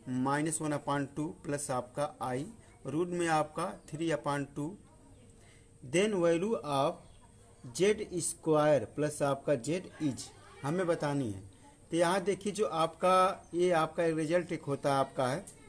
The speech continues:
ये होता आपका है, इसके equal to, देखिए, ये आपका जो दिया है, इसके equal to आपका जो ये होता है आपका, देखिए, यहाँ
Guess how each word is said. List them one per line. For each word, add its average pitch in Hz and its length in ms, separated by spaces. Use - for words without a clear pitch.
ये 139 140
होता 160 280
आपका 165 360
है, 185 140
इसके 196 360
equal 180 300
to, 135 120
देखिए, 143 240
ये 156 80
आपका 156 260
जो 156 140
दिया 151 280
है, 156 200
इसके 180 320
equal 175 260
to 175 120
आपका 156 240
जो 147 100
ये 151 240
होता 143 280
है 165 60
आपका, 151 220
देखिए, 147 380
यहाँ 139 240